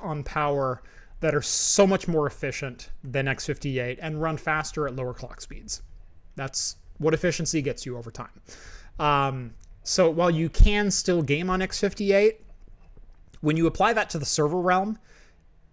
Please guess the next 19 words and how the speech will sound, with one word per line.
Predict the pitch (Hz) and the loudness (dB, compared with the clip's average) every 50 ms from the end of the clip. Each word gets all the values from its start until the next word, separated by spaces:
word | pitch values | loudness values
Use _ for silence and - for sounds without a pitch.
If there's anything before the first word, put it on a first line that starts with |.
| - - | -6 -2
on | 160 156 151 147 151 147 147 147 151 - | 0 2 2 2 2 0 -2 -4 -8 -8
a | - 151 | -8 -6
pair | - - 175 165 170 170 165 | -2 0 2 2 4 4 2
of | 160 151 - | 2 0 -2
fifty-six | - - 170 135 175 151 - 156 - - | -4 -6 -6 -4 -4 -4 -4 -6 -6 -2
fifties, | 170 156 - - 180 151 151 | -2 -2 -2 -2 -4 -4 -2
number | 160 156 151 | -2 0 0
one, | 151 156 156 151 | 2 2 2 2
you're | 147 147 - - | 0 -2 -2 -2
only | 160 165 196 202 180 | 0 0 2 2 2
looking | 170 170 165 - 170 165 | 2 2 0 -2 -4 -6
at | 151 - | -6 -6
twelve | - - 160 147 143 - | -4 -2 -2 -2 -2 0
cores, | - 156 143 147 139 - - - - - - - - - | 0 0 0 0 0 -2 -4 -6 -8 -8 -10 -14 -12 -6
uh, | 156 143 139 135 131 127 131 131 - - - - - | -4 -2 -2 -2 -2 -2 -4 -6 -8 -12 -18 -12 -4
twelve | - 180 170 156 | 0 0 0 2
cores, | - 180 165 - | 2 -2 -2 -2
twenty-four | - - 156 156 143 - 160 156 | -2 -4 -6 -4 -2 0 0 0
threads. | - - 127 120 123 135 151 - - | 0 -2 -8 -8 -8 -10 -10 -10 -12